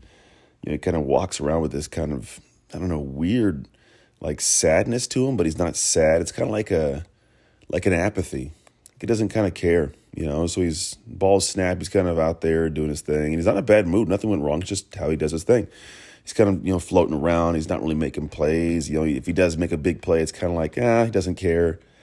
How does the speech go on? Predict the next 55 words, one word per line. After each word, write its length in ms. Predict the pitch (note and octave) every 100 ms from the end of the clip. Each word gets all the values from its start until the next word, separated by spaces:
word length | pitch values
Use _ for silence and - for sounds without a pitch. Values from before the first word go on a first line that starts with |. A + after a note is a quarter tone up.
| _ _ _ _ _ _ -
And 100 | G2+
it's 80 | G2+
like, 180 | G#2+ G#2
we 120 | B2
got 160 | A3
up 160 | C3+ -
and 100 | F#2+
headed 220 | F#2+ F2
out 160 | G2 C#3+
here 340 | F2+ D#2 C#2+ -
as 100 | -
a 40 |
family 420 | D2+ G2 C#3+ G2+
to 40 | D2+
watch 320 | D2 F2+ -
you 60 | E2+
play, 340 | - A#2+ D#3+
and, 220 | D#2+ C#2+ -
and 300 | D#2+ D2+ C2+ -
you 200 | D#2 G2+
don't 160 | D3 A#2
even 180 | F2+
seem 200 | D#2+ F#2+
like 160 | E2+ D2+
you 140 | F2+
wanna 200 | G#3 F#2+
be 120 | C#2 C2+
out 140 | C2+
here. 100 | C#2
It's 120 | D2+
very 260 | D2+ G#2 B2
interesting. 400 | - G2 - B1+
And 80 | G#2
you 40 |
got 120 | D3
other 160 | G2 G#2+
teammates 400 | - F2+ F2+ F2
of 60 |
his 220 | E2+ F#2 F#2
that 120 | -
they 140 | F2+
do 280 | E2 - E2
some 220 | F2 F2
cool 220 | D#2+ F#2 F2
things, 340 | - E2+ F2
and 100 | F#2
they 60 | F2+
celebrate, 460 | F2+ F2 C2+ D#2+
and 60 | E2+
they're 100 | F#2
having 180 | - D2
fun, 400 | - D2 E2 C#2
you 80 |
know? 180 | C#2 D2+
It's, 240 | E2+ -